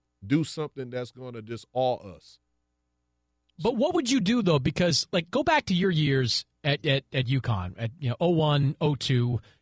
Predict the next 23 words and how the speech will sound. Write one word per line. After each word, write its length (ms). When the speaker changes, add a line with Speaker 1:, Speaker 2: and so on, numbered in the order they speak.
Speaker 2:
You 120
were 100
a 60
big-time 500
college 400
player. 540
You 100
averaged 240
twenty-two 320
points 300
per 140
game, 340
playing 260
for 120
a 40
big-time 480
program. 560
You 80
were 60
going 300
to 80
go 180
on 260